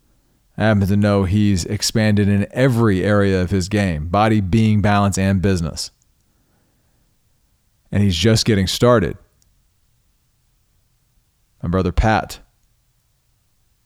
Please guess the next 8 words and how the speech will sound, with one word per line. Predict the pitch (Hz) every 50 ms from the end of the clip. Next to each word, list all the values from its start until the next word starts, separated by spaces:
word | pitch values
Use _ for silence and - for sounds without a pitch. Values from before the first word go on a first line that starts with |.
| _ _ _ _ _ _ _ _ _ _ _ _ _ _ _ _ _ _ - - - _ _ _ _ _ _ _ _ _ _ _ _ _ _ _ _ _ _ -
But | - 123
what | 127 131 147 165 170
he | 180 180
did | 170 131 104 135 156 156 143 131 117
by | 110 113 113
posting | 110 - - - 156 156 143 - - 151 139 135
and | 120 113 101
sharing | - - - 131 131 135 131 123 120 113 107 104 98 82